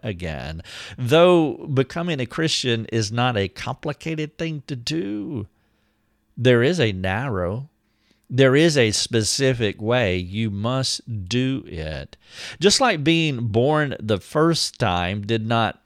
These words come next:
begin with you, you did not initiate being born the first time, there has to be,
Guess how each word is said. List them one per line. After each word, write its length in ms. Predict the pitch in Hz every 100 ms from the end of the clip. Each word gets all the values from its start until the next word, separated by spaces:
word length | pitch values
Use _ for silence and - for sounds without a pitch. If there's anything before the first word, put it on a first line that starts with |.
| _ - 113
begin 800 | 110 95 95 117 147 170 170 120
with 400 | 113 147 175 151
you, 520 | 127 139 170 185 190
you 260 | 113 113 123
did 240 | 113 101
not 200 | 104 95
initiate 1200 | 95 87 98 110 120 - 110 101 98 117 - 117
being 300 | 107 107 110
born 360 | 104 107 110 104
the 100 | 95
first 440 | 127 117 107 -
time, 460 | 120 101 113 147 143 - - - -
there 160 | 131
has 400 | 127 160 185 190
to 100 | -
be, 800 | 123 117 135 131 127 117 - -